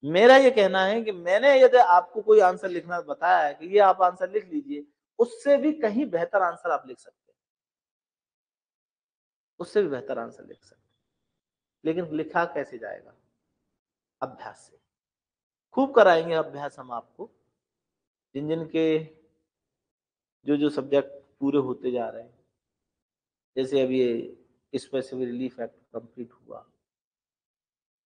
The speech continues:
तो हमने कहा है उनको कि आप ज्यादा से ज्यादा बड़े-बड़े question paper मत लो,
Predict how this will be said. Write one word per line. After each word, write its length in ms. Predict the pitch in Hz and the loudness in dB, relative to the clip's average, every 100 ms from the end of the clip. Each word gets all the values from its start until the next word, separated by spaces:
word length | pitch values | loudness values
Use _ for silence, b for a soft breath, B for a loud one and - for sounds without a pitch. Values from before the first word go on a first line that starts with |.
| _ _ _ | _ _ _
तो 60 | 131 | -8
हमने 160 | 147 | -6
कहा 340 | 143 151 170 147 | -2 2 4 4
है 120 | 127 | 2
उनको 300 | 117 117 - - _ _ _ _ _ _ | -4 -10 -20 -20 _ _ _ _ _ _
कि 60 | 120 | -4
आप 220 | 117 117 | -4 -2
ज्यादा 240 | 143 143 151 | 2 4 4
से 80 | - | -2
ज्यादा 320 | 110 117 156 _ _ _ _ _ _ _ _ _ _ _ - | -8 -8 -12 _ _ _ _ _ _ _ _ _ _ _ 2
बड़े-बड़े 400 | 151 180 185 180 | 4 6 4 2
question 400 | 165 - 147 143 135 _ _ _ | 0 -6 -8 -8 -14 _ _ _
paper 260 | 143 143 135 | -6 -2 -2
मत 240 | 127 117 120 | -2 -8 -8
लो, 260 | 135 - | -12 -12